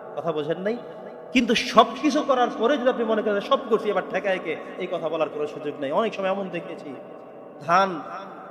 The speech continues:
একেবারে উপরে থোড়া চলে এসেছে, কিছু সময়ের মধ্যে ধান ধরে যাবে। ও, ভালো অবস্থান, ভালো পরিস্থিতি, কিন্তু হঠাৎ করে এমন এক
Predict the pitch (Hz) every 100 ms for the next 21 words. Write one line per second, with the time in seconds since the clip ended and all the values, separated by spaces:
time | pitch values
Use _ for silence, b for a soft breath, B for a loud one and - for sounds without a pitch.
0 | - - - 190 190 202 196 185 160 -
1 | 220 - 214 196 - 208 220 214 196 196
2 | 170 156 131 - 214 240 226 220 208 208
3 | 196 180 208 196 190 196 175 160 123 -
4 | - 180 - 185 233 285 254 226 - 220
5 | 190 170 262 262 226 208 196 180 151 -
6 | - 180 180 175 185 190 196 190 202 220
7 | 202